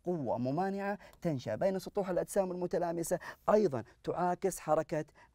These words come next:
الأجسام. ومثل ما عرفنا أن أنواع قوة الاحتكاك: واحد سكوني، اثنين انزلاقي،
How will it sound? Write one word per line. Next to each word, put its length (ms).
الأجسام. 560
ومثل 260
ما 120
عرفنا 540
أن 120
أنواع 500
قوة 240
الاحتكاك: 640
واحد 440
سكوني، 520
اثنين 400
انزلاقي، 640